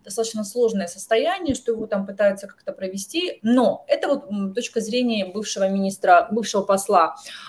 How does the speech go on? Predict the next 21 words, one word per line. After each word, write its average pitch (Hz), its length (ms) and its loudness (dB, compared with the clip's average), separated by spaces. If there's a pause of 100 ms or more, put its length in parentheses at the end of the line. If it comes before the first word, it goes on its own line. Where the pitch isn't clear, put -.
Украины 202 500 4
в 185 40 -12
Беларуси 277 440 6
Валентина 214 460 0
Наливайченко. 208 800 -2 (320)
Сейчас 427 240 4
я 330 60 4
вам 262 100 2
продемонстрирую 240 680 0
видео, 311 440 4
как, 240 420 4
э, 196 440 4 (320)
Лукашенко 247 760 -2
ре-, 226 260 6
э, 220 380 -4
отреагировал 220 760 2
на 202 120 0
то, 247 180 -2
что - 160 -8
его 202 260 0
уже, 202 400 -2